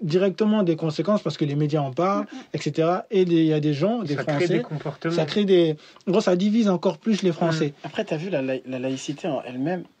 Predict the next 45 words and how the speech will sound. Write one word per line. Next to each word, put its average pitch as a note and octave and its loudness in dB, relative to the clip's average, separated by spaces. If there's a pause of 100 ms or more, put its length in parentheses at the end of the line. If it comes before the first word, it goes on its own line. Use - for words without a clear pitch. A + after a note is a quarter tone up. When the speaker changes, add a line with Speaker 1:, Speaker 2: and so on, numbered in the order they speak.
(140)
Speaker 4:
Moi, E3 -2
j'avais B2 -8
fait - -8
une D3+ -4
formation B2 -8
sur, A#2 -12
euh, A2 -10
laïcité A#2 -8
et - -4
les A#2 -8
valeurs A2+ -8
de G#2+ -14
la A2+ -8
République. A2+ -16 (400)
La C3+ -4
laïcité C#3 -6
en F#3+ -2
elle-même, D3+ -4 (380)
elle D#3 -10
n'est D3 -6
pas - -10
mauvaise. B2+ -6 (580)
En D#3+ -6
fait, A#3 -4
ce - -20
qui D#3+ -4
est C#3+ 0
mauvais, C#3+ -2 (260)
c'est - 0
l'utilisation F3 -4
du C#3 -8
terme F3+ 0
Speaker 1:
Exactement. E3+ 4
Speaker 4:
laïcité D#3+ -2 (320)
des D3+ 0
gens G3 0
qui - -6
utilisent D#3+ -2
la C#3 -2
laïcité C3+ -4
comme D3+ -2
d'un C3 -6
cheval D#3+ -2
de C3+ -10
Troie - -2